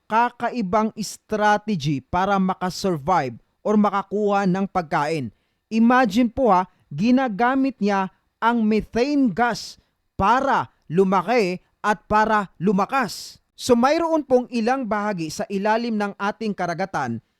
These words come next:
or sa seabed na lumalabas po mismo etong methane gas. Ngayon, ginagamit po ng naturang deep sea spider na ito ang methane gas na yon para makasurvive.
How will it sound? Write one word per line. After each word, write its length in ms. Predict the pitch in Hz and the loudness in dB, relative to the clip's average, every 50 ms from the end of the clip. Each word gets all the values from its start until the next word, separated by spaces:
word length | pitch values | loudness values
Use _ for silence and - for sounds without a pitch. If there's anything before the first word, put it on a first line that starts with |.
| _ _ | _ _
or 160 | - 165 190 175 | -6 -6 -6 -4
sa 160 | 190 180 165 | -6 -8 -8
seabed 600 | - - 247 262 247 175 156 160 139 123 110 - _ _ | -6 -4 -4 -2 -2 -2 -4 -4 -4 -6 -10 -14 _ _
na 160 | - 185 220 | -4 -2 0
lumalabas 720 | 233 240 240 208 233 247 262 262 262 254 202 226 226 - - | 0 2 2 2 2 2 0 0 -2 -2 -2 -2 -2 -4 -4
po 160 | - 220 208 | -2 -2 0
mismo 560 | 190 196 220 233 - - 180 165 143 120 - _ _ _ | 0 0 -2 -2 -2 -4 -4 -4 -4 -6 -8 _ _ _
etong 540 | _ - 190 220 233 - - 220 220 220 202 - _ | _ -2 0 0 0 0 0 0 0 -2 -4 -6 _
methane 480 | 160 190 214 202 - 208 202 202 180 156 | 0 0 0 0 0 -2 0 0 0 0
gas. 400 | 127 180 170 151 - - - - _ _ _ _ _ - | -2 -2 -4 -4 -6 -12 -16 -20 _ _ _ _ _ -4
Ngayon, 480 | 185 254 320 294 233 190 185 196 208 208 - _ _ _ - | -2 0 2 4 4 4 2 0 -4 -6 -10 _ _ _ -12
ginagamit 840 | 143 151 233 247 269 269 240 190 254 294 302 320 311 311 320 - - _ - | -8 -4 -4 -4 -4 -4 -6 -6 -6 -6 -6 -4 -4 -4 -6 -6 -6 _ 0
po 240 | 214 190 - - _ _ _ - | 0 0 0 -4 _ _ _ -2
ng 240 | 196 233 247 247 226 - - - | 0 0 0 0 -2 -6 -8 -6
naturang 720 | 175 214 240 233 - _ 269 285 302 311 285 285 262 220 | -2 -2 -2 -2 -4 _ -6 -6 -2 -2 0 0 0 0
deep 220 | 190 254 269 214 - | 0 -2 -4 -4 -6
sea 160 | - 262 240 | -8 -8 -8
spider 560 | 214 - - - _ 226 220 226 196 180 220 208 202 | -8 -10 -14 -8 _ -2 -2 -2 -2 -4 -2 -2 -2
na 100 | 208 196 | -4 -4
ito 240 | - - 156 123 - _ _ _ _ | -4 -4 -6 -6 -8 _ _ _ _
ang 240 | - 226 247 254 240 | -2 0 0 2 2
methane 540 | 226 233 220 - - 240 269 320 311 294 240 | 2 0 0 -2 -2 -2 -2 -2 -2 -2 2
gas 240 | 196 233 240 - - | 2 2 2 2 -2
na 140 | 226 226 214 | -4 -2 -2
yon 260 | 170 147 135 139 - _ _ | -2 -2 -4 -6 -8 _ _
para 300 | 202 233 262 262 262 240 | -2 0 0 0 0 0
makasurvive. 800 | 233 - - 220 214 - 220 202 160 131 151 208 208 170 127 | -2 -2 -4 -6 -6 -4 -4 -4 -4 -2 -2 0 0 -2 -4